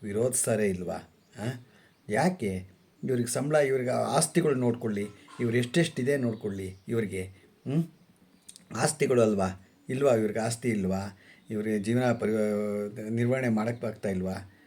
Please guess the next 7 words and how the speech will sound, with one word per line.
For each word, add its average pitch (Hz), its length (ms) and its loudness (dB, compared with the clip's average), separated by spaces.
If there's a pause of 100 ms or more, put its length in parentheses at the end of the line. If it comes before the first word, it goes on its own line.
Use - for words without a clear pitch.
(140)
ಆ? 120 140 -2 (420)
ಆದ್ರೂನು 113 960 0 (220)
ಇವರು 101 160 -4
ಸಂಬಳನ 110 460 -2
ಹೆಚ್ಚಿಸ್ಕೊಂಡು, 95 760 -6 (280)
ಭತ್ಯೆನ 120 380 -2
ಹೆಚ್ಚಿಸ್ಕೊಂಡು, 95 680 -4